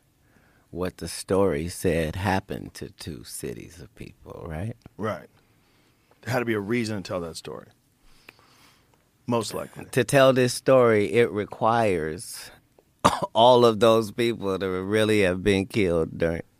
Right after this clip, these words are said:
Speaker 1: in those circumstances. And the historical evidence shows us that something <laughs> like that happened.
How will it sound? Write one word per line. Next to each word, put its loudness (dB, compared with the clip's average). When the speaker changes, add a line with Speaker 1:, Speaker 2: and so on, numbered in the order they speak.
Speaker 1:
in -8
those -12
circumstances. -12
And -10
the -14
historical -6
evidence -6
shows -8
us -14
that -14
something -8
<laughs> -
like 2
that 6
happened. -2